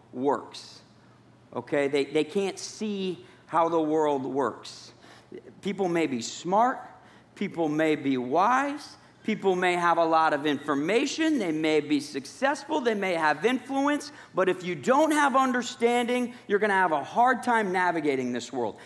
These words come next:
If you don't know how the world works, you will not be able to navigate it. It's a little bit like driving a boat in the fog.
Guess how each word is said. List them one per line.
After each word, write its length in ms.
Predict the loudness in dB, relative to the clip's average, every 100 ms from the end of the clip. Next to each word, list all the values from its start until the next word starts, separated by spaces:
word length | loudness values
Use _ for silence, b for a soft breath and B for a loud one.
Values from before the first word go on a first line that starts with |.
| B
If 160 | -4 -2
you 100 | 0
don't 300 | 2 2 2
know 140 | 2
how 200 | 4 4
the 120 | 4
world 420 | 4 4 4 2
works, 480 | 2 2 2 0 -10 B -8
you 100 | -4
will 280 | 0 2 4
not 220 | 4 2
be 140 | 2
able 220 | 4 4 2
to 120 | 0
navigate 580 | 0 0 0 0 0 0
it. 100 | -6 B B
It's 220 | -2 2
a 60 | 2
little 260 | 4 4
bit 160 | 2 2
like 380 | 4 2 0 -4
driving 560 | -2 2 2 2 2
a 40 | 0
boat 400 | 2 2 2 -2
in 140 | -2
the 80 | -2
fog. 580 | -2 0 0 0 -6